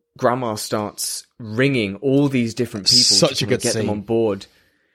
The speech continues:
Speaker 1: Absolutely incredible. And she's like, she's flicking through this phone book and just, like, calling
Speaker 2: So
Speaker 1: up, like,
Speaker 2: if you ha-, if you haven't
Speaker 1: ministers
Speaker 2: seen,
Speaker 1: and
Speaker 2: so if you haven't seen, basically the A I starts, uh, taking control of things in, in real life. So it starts controlling the waterworks and the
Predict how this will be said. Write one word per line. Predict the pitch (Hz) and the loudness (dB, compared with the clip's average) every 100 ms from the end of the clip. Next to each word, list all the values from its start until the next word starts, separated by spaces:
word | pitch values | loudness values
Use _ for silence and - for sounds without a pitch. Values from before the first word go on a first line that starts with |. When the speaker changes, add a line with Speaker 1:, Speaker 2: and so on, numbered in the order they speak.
| _ _ | _ _
Speaker 1:
Absolutely | 170 180 170 165 131 | 0 0 0 -2 -2
incredible. | 123 147 127 123 | -2 0 0 0
And | |
she's | 131 143 | -2 -2
like, | 135 | -2
she's | - 135 | -2 -6
flicking | - 175 - 156 | -2 -2 0 -4
through | - 139 | 0 0
this | 127 123 | 0 -4
phone | - 147 139 139 | 0 2 2 0
book | 117 - | -2 -2
and | 120 | -6
just, | 117 110 | -6 -6
like, | 110 | -8
calling | - 131 131 | -6 -6 -2
Speaker 2:
So | 131 160 | 0 -2
Speaker 1:
up, | 120 | -2
like, | |
Speaker 2:
if | 170 | -2
you | 170 | 0
ha-, | 170 185 | 0 0
if | 147 | 0
you | 175 | 2
haven't | 165 170 147 | 2 2 0
Speaker 1:
ministers | 127 113 95 117 | -2 -4 -6 -8
Speaker 2:
seen, | 139 _ _ | -12 _ _
Speaker 1:
and | 123 120 110 | -20 -18 -16
Speaker 2:
so | - - | -12 -8
if | 123 | -2
you | 147 | 0
haven't | 165 147 | 0 0
seen, | - 127 117 104 _ _ | -2 -2 -2 -4 _ _
basically | 147 131 135 131 | 0 0 -2 -2
the | 123 | 2
A | 143 143 | 4 4
I | 131 123 | 4 2
starts, | - 127 113 - - - _ _ _ _ _ _ 98 _ - | 0 0 -2 -2 -6 -10 _ _ _ _ _ _ _ _ -2
uh, | 139 131 120 - 135 | 2 4 2 -2 0
taking | 165 143 | 0 0
control | 143 131 143 127 | -2 -2 2 2
of | 110 | 2
things | 123 110 | -2 -2
in, | 120 - | -4 -4
in | 135 120 | -4 0
real | 117 113 | 2 2
life. | 110 98 | 2 2
So | - 110 | 0 -2
it | 107 | -2
starts | - 131 117 - | 0 2 2 0
controlling | - 113 127 113 110 107 | -4 -4 0 0 0 0
the | 113 | -2
waterworks | 120 123 117 107 101 98 - - | 0 0 0 -2 0 0 -2 -6
and | 110 104 101 101 | -2 -2 -2 0
the | 104 101 | 0 0